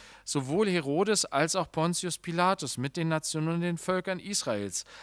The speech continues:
alles zu tun, was deine Hand und dein Ratschluss vorherbestimmt hat, dass es geschehen sollte." Also sie haben am Ende, in ihrem ganzen Widerstand, am Ende nur das getan, was Gott sowieso wo-, machen wollte.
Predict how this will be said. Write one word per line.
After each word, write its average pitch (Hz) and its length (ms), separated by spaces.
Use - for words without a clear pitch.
alles 202 360
zu 190 100
tun, 175 320
was 143 180
deine 160 320
Hand 170 200
und 156 80
dein 139 160
Ratschluss 143 680
vorherbestimmt 151 880
hat, 147 220
dass 113 200
es 135 140
geschehen 165 460
sollte." 85 460
Also 165 200
sie 170 200
haben 233 200
am 185 140
Ende, 233 260
in 190 120
ihrem 190 160
ganzen 214 340
Widerstand, 202 460
am 151 160
Ende 208 180
nur 196 160
das 175 240
getan, 165 320
was 156 160
Gott 147 180
sowieso 139 520
wo-, 117 200
machen 110 360
wollte. 92 340